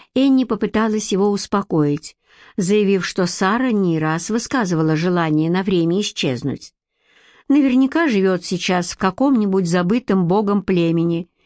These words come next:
и готовит очередной сногсшибательный репортаж. «Не беспокойся, Кадис.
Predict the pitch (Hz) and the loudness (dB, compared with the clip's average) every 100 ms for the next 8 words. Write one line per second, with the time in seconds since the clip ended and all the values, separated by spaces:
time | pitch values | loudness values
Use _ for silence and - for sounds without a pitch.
0 | _ - - 190 185 190 214 196 190 175 | _ -16 -2 0 0 2 2 2 0 -2
1 | 196 170 165 175 247 262 - 180 - - | 0 0 0 0 0 -2 0 -2 -2 -2
2 | 175 180 240 202 196 190 180 180 165 139 | 0 -2 -2 -4 -2 -2 -2 -4 -2 -4
3 | 127 - - _ _ _ _ _ _ - | -4 -6 -12 _ _ _ _ _ _ -20
4 | _ _ _ _ 302 277 - 277 262 294 | _ _ _ _ 2 2 0 -2 0 0
5 | 254 - 170 190 170 160 156 - | 0 0 -2 0 0 0 -4 -8